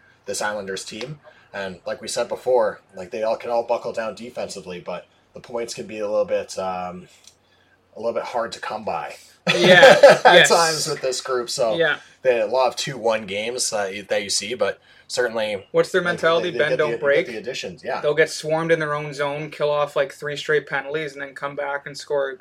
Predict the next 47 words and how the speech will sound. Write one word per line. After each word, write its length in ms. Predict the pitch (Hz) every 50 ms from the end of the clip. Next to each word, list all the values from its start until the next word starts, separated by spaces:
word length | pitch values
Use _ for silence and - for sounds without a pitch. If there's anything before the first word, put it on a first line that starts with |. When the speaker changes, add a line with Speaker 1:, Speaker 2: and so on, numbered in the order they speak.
| - 147
Speaker 2:
a 60 | 139
greasy 380 | - 143 139 135 127 - 156 143
one 200 | 147 147 151 147
from 260 | - 156 139 127 -
<laughs> 40 | -
Leo 240 | 156 170 - 208 190
Komarov 640 | - - 185 165 165 185 180 175 175 180 185 175
or 80 | 180 170
something, 340 | 165 175 170 175 196 196 170
and 200 | 147 - - - _ _ _ _ _
they 100 | - 156
got 180 | 147 151 147 147
a 40 | 143
game 260 | 147 147 143 147 139
out 140 | 127 127 131
of 80 | 127
it. 160 | 127 123 120
Like, 160 | 127 131 127 135
it's 180 | 131 - -
just, 260 | - 131 - - - _ _ _ _ _ _ _ _ _ _ _ _ _ _
it's 180 | - 156 151 160
Speaker 1:
Yeah. 80 | 165 175
Speaker 2:
not, 180 | 170 185 - 196
it's 140 | 185 -
not 180 | 175 190 202 196
clean 300 | - - 185 190 196 190
hockey, 360 | 175 170 165 165 170 196 214 185
but 180 | 160 147 147
they, 140 | 156 147 147
they 180 | 147 147 143 143
get 160 | 151 147 143
it 100 | 147 147
done, 220 | 143 139 135 131
and 120 | 131 127 131
they, 160 | 131 127 127 -
they 80 | 131
clean 260 | 131 - - 143 135
it 60 | 135 139
up 200 | 135 127 - -
when 140 | 135 127
it, 140 | 127 123 - _ _ _ _ _ _ - _ _ _ _ -
when 140 | 143 143 139
it 80 | -
matters 300 | 139 143 135 135 135 139
most, 280 | 135 131 139 139 - -
I 80 | 123
guess. 300 | 123 127 123 123 - -